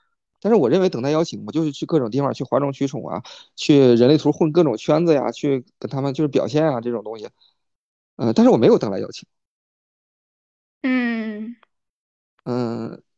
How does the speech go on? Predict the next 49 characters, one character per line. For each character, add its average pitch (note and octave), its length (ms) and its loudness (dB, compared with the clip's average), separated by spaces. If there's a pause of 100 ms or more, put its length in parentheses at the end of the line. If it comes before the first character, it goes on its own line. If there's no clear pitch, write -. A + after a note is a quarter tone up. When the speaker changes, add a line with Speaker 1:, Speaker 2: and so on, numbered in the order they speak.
(140)
Speaker 1:
后 - 180 0
来 F#3+ 80 6
渐 F#3+ 160 2
渐 F#3+ 140 2
的 D3 100 0
就 C3+ 140 -2
是 C3+ 100 -14
这 C#3+ 180 -4
个 B2+ 140 2
确 - 260 -4
实 C3 140 -2
得 B2+ 80 -2
收 A2+ 300 -2
回 A#2 80 -4
来。 G2 120 -10 (680)
啊， A2+ 140 -2 (200)
原 D#3 160 4
来 G3 120 4
是 G3 360 2
我 B2 160 0
认 F3 100 2
为， E3 120 0 (200)
因， D3+ 240 -4
因 G3+ 120 0
为 A#3+ 60 2
投 E3+ 200 -2
射 G#3+ 80 2
者 C3+ 160 -2
那 C3+ 80 -6
个 C#3+ 200 -2
书 - 220 -4
里 C#3+ 100 0
就 B2 80 -4
这 C#3+ 60 -4
么 B2 120 -6
说 A2+ 140 -10
的， G2+ 140 -12 (280)
人 D3 160 2
生 F3 160 0
大 F3+ 160 -2
事 F#3+ 100 0
儿， E3 200 2 (120)
比 - 100 -6
如 B2+ 40 2
说 C#3 100 -2
你 B2 100 -4
的 G#2+ 100 -4
工 D3+ 180 0
作、 G3 220 2